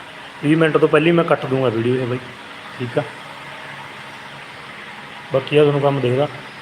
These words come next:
ਚਲੋ ਠੀਕ ਆ ਹੁਣ ਬਾਏ, ਠੀਕ ਆ ਹੁਣ ਬਾਈ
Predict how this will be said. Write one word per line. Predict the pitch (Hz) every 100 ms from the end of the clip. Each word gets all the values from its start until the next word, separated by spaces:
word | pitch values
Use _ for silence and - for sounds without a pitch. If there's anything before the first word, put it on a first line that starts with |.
| -
ਚਲੋ | 156 165
ਠੀਕ | 165 151 156
ਆ |
ਹੁਣ | 160 156
ਬਾਏ, | 156 135 156 170 - - - - - - - - - - -
ਠੀਕ | 139 151
ਆ | 160
ਹੁਣ | 151 147
ਬਾਈ | 147